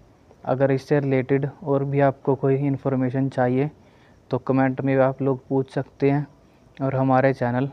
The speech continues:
जॉब शॉप को सब्सक्राइब कर लें, ताकि joining से related और भी information आप तक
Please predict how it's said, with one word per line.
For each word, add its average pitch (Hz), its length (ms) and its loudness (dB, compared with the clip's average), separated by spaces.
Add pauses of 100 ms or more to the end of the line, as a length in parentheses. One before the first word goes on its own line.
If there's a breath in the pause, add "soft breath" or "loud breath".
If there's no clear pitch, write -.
(120)
जॉब 135 260 0
शॉप 127 220 -4
को 135 120 -4
सब्सक्राइब 131 560 -2
कर - 160 -4
लें, 135 200 -2 (500 loud breath)
ताकि 135 280 2
joining 139 360 4
से 143 140 0
related 135 480 0 (280)
और 143 180 -2
भी 139 120 0
information 131 680 -2 (520 soft breath)
आप 139 200 6 (100)
तक 139 100 6